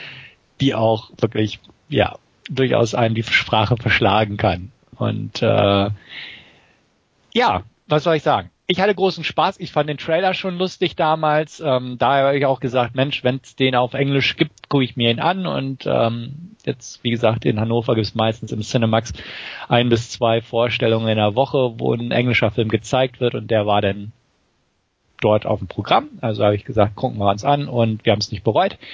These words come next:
Wir waren irgendwie zu viert drin und wir haben uns alle prächtig amüsiert und kann das nur empfehlen, wer so den Trailer mag und denkt, Mensch, ja, ist gut und ich kann mir auch vorstellen, dass so ein bisschen,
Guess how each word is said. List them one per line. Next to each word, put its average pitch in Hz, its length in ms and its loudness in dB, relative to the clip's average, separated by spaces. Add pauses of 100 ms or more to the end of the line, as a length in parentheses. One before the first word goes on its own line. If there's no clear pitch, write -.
(400)
Wir 123 80 -2
waren 120 240 4
irgendwie 113 220 0
zu 113 220 -2
viert - 420 -2
drin 160 420 0
und 123 440 0
wir 123 100 4
haben 120 100 2
uns 117 140 0
alle 113 180 4
prächtig 113 400 0
amüsiert 120 720 -2
und 117 340 -8 (300)
kann 156 240 2
das 151 180 2
nur 143 140 2
empfehlen, 147 560 2
wer 135 100 2
so 131 100 -2
den 131 180 2
Trailer 180 440 0
mag 151 460 -2
und 139 200 -10
denkt, 135 300 -2
Mensch, 139 340 -2
ja, 135 380 2 (460)
ist - 200 -8
gut 208 220 -4
und 165 80 -4
ich 139 100 -6
kann 143 140 0
mir 139 140 0
auch 131 80 0
vorstellen, 139 540 0
dass 123 100 2
so 131 80 -10
ein - 20 -6
bisschen, 120 460 0